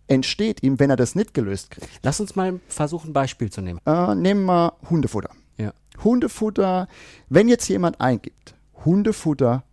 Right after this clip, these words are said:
Speaker 1: kaufen“, beziehungsweise „gutes Hundefutter für mein Dackel“.
Speaker 2: Ja.
Speaker 1: So, warum gibt er das ein? Muss man sich einfach nur fragen.
Speaker 2: Mhm.
Speaker 1: Der hat ein, gerade ein Problem, dass er im Moment nicht das richtige Hundefutter findet.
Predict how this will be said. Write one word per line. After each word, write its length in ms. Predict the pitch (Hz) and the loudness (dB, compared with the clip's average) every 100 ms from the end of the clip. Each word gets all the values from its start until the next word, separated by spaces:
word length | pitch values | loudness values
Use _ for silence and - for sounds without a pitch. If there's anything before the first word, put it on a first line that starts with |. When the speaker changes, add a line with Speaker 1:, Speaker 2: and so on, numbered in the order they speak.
| _ - | _ -2
Speaker 1:
kaufen“, 480 | - 131 123 - 104 | 2 4 4 0 -4
beziehungsweise 800 | 110 - 180 208 - 151 143 147 - | -6 -4 -2 -2 2 2 2 -2 -4
„gutes 460 | 185 226 226 - 180 | -2 0 0 -4 -2
Hundefutter 760 | 175 160 - 143 135 135 135 | -2 -2 -2 -2 2 2 0
für 480 | - - 131 127 117 - | -6 0 2 4 0 -4
mein 280 | 95 98 - | -4 -4 -6
Dackel“. 260 | - 85 - - | -10 -12 -16 -14
Speaker 2:
Ja. 200 | - 95 - _ - - - | -10 -10 -10 _ -20 -20 -2
Speaker 1:
So, 220 | 120 - - - - | -2 -2 -6 -20 -8
warum 420 | - 196 208 240 214 | 0 0 2 2 0
gibt 200 | 190 175 | -2 0
er 60 | |
das 140 | 165 - | 0 2
ein? 280 | 143 98 - - | 2 0 -4 -6
Muss 160 | 160 | -2
man 80 | 175 | -2
sich 140 | 185 | 0
einfach 240 | 170 180 185 | -2 -2 -4
nur 120 | 175 | -6
fragen. 400 | - 151 123 - | -2 0 0 -4
Speaker 2:
Mhm. 220 | 107 104 107 | -10 -8 -4
Speaker 1:
Der 120 | 120 | -4
hat 160 | 175 | -2
ein, 100 | 160 - | -2 -2
gerade 280 | 143 165 175 | -2 -2 -2
ein 80 | |
Problem, 580 | 139 107 110 120 175 233 - | -2 -2 0 0 0 -2 -4
dass 140 | - 127 | -2 0
er 100 | 120 | 0
im 120 | 127 | 0
Moment 400 | 117 127 190 - | 0 0 -2 -4
nicht 280 | 170 220 - | -4 -4 -4
das 180 | 214 - | -6 -4
richtige 440 | 160 - 160 156 | -4 -4 -6 -4
Hundefutter 500 | 147 131 120 127 135 | -2 -2 -2 -4 -4
findet. 460 | 151 - 196 - | -4 -4 -4 -6